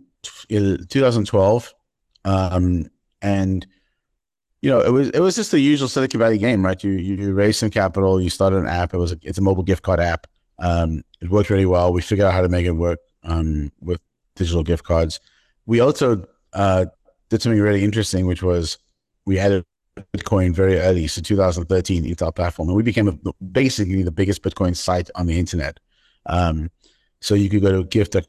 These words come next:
com or you could, you download an app and you could buy a gift card at Amazon or anywhere u-, using, using Bitcoin. And we stumbled upon it because of all the credit card fraud worldwide. So I got deep into the payment stack and understanding what these problems were with,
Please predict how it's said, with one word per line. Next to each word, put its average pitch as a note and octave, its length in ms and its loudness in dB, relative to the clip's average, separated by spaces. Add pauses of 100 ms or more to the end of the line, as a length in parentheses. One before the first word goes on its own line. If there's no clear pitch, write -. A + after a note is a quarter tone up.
com B2 360 0
or G2 60 2
you F2+ 140 0
could, E2+ 260 -6
you E2+ 80 -4
download F2 280 0
an E2+ 120 0
app A2 260 0
and G2 120 0
you F#2+ 60 0
could F2 140 -6
buy F#2 180 2
a F2+ 40 0
gift F2+ 220 -2
card F2+ 200 0
at E2 200 -6 (220)
Amazon F2+ 460 2
or D#2+ 80 2
anywhere E2+ 460 0
u-, - 220 -8
using, D#2+ 500 -4 (120)
using E2 220 -4
Bitcoin. D2+ 500 -6
And E2 220 -8 (640)
we A#2+ 80 0
stumbled F#3+ 360 2
upon C#3 260 0
it A#2+ 40 2
because G#2 220 0
of G#2 60 4
all G2+ 60 2
the G2 80 -2
credit G#2 280 0
card F#2 160 2
fraud F2 220 -2
worldwide. E2 400 -2
So F#2+ 140 0
I - 20 2
got C3 160 0
deep D#3+ 180 -2
into C3 160 2
the F#2 100 -2
payment F#2+ 320 0
stack D#2+ 360 0
and E2+ 80 0
understanding E2+ 580 0
what E2 200 -2
these D#2+ 160 -4
problems D#2+ 360 -2
were E2 200 2
with, D2+ 180 -2